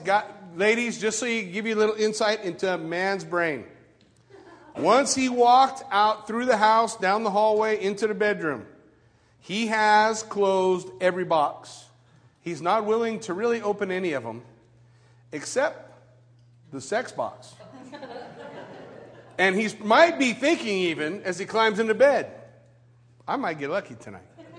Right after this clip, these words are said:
<laughs> And as he climbs into bed and he has these thoughts,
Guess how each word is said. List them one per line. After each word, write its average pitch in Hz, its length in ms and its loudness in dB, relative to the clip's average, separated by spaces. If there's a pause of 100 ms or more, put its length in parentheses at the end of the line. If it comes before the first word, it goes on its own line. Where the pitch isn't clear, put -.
(120)
<laughs> 196 800 -10 (1000)
And 180 80 2
as 226 200 6
he 247 80 0
climbs 277 420 2
into 285 160 0
bed 254 280 4
and 247 120 0
he 208 60 2
has 214 320 0
these 220 200 -6
thoughts, 196 600 0